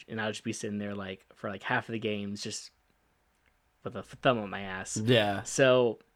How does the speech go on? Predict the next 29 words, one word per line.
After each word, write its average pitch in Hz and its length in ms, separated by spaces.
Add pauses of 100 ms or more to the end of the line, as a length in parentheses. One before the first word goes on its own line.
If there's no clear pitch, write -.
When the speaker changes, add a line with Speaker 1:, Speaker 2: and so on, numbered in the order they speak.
Speaker 1:
<laughs> - 240 (1080)
but 131 500
I 131 60
did, 147 420
um, 135 240
Speaker 2:
You're 123 100
just 123 220
chilling. 123 500
Speaker 1:
marching 131 360
band 113 300
full 110 160
time. 107 460
Yeah, 131 460 (120)
and, 131 120
you 127 80
know, 120 200
it 123 80
was 117 340
whatever, 107 640 (480)
like, 95 260 (720)
but 101 240 (200)
anyways, 107 580
I 117 180
joined 127 320
marching 120 400
band 113 340
full 113 200
time, 104 580 (280)
and, 101 640